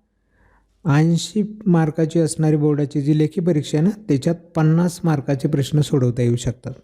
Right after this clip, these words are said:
ऐंशीपैकी पन्नास एवढे प्रश्न ह्या चार प्रकरणांवरती विचारले जातात. त्यामध्ये हे महत्त्वाचं प्रकरण आहे राष्ट्रीय उत्पन्न, दुसरं आहे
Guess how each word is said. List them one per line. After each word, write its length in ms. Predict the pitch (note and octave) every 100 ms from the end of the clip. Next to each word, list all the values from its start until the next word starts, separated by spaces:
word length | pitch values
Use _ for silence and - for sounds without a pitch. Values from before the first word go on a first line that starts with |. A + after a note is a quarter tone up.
| _ D3
ऐंशीपैकी 680 | C#3+ D3+ - E3+ E3 D#3 D#3+
पन्नास 580 | F3 E3 D#3 A#2 - - _ _ _ _ _ -
एवढे 280 | D3 D3+ E3+
प्रश्न 340 | D#3+ D#3 D#3+
ह्या 220 | D#3 D#3+
चार 220 | E3+ D#3
प्रकरणांवरती 960 | D3+ D#3 - D3 D3+ C#3+ C#3 C#3 B2+ C#3+
विचारले 380 | C3 C3+ B2 C3
जातात. 280 | A#2+ D#3 G#3+ - _ _ _ -
त्यामध्ये 320 | C#3+ C#3+ D3
हे 140 | C#3 D3
महत्त्वाचं 480 | C#3+ C3 C3 A#2+
प्रकरण 380 | B2+ A#2+ - B2
आहे 100 | D#3+
राष्ट्रीय 400 | C#3+ B2 - C3
उत्पन्न, 360 | A#2 - B2+ F3 - - _ _ _ _ _ _ _ _ _ _ _ _ _ -
दुसरं 240 | B2+ D#3
आहे 300 | D3+ C3 F#3